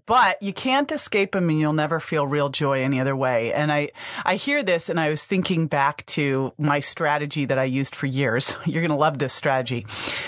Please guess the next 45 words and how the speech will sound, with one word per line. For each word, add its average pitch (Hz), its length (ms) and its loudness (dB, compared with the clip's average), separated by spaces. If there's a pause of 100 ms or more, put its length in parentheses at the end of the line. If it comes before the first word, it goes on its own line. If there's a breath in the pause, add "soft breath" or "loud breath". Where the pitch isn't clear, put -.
(120)
So 180 160 2
anytime 208 500 0
something 175 340 2
like 143 200 -2
that 147 260 -2
bubbled 139 320 0
up, 131 240 0
or 131 100 2
I 131 40 0
felt 139 240 -2
like - 160 -8
someone 151 480 0
wronged 160 500 2
me, 156 420 2
or, 135 200 0
you 135 160 -2
know, 131 140 2
s-, - 260 -2
I 131 160 0
felt - 320 -2
shame 160 420 2
about 143 240 0
something, 151 380 0
I 147 120 2
would 165 160 -2
just 151 360 0 (640 loud breath)
kinda, 160 300 0 (400)
I, 147 180 2
I, 147 140 0 (160)
I 151 80 0
wouldn't 226 320 0
process 151 480 0
it. 151 160 0
I'd 147 160 0
put 165 160 2
it, 156 100 2
what 147 100 2
I 139 60 0
called, 135 240 0
I'd 127 140 -2
put 147 100 2
it 135 40 2
in - 80 0
the 127 60 0
closet. 131 480 0